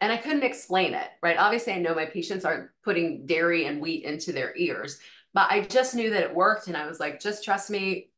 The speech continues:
And really almost every time it cleared it up. I finally got the answer at a conference. Um, and of course, you know, ear infections are, are really problematic because chronic ear infections,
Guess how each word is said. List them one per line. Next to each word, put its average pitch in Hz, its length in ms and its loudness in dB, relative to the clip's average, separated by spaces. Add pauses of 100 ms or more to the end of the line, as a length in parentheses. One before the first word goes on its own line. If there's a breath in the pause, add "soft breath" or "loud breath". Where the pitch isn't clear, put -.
(140)
And 151 360 -2 (500)
really 170 380 2
almost 165 340 0
every 156 280 -6
time 143 280 -4
it - 120 -10
cleared 135 280 -8
it 127 60 -4
up. 82 180 0 (540 loud breath)
I 208 160 4
finally 247 360 4
got 190 220 2
the 165 200 -2
answer 175 340 0
at 139 140 -4
a 139 100 -6
conference. - 800 -4 (480 loud breath)
Um, 151 500 4 (260)
and 226 220 0
of 233 120 2
course, 277 240 0
you 240 60 0
know, 208 280 2
ear 262 160 2
infections 208 540 -4
are, 180 240 0
are 165 100 0
really 202 260 2
problematic 185 720 0
because 175 260 -6
chronic 240 500 4
ear 170 120 0
infections, 156 720 -6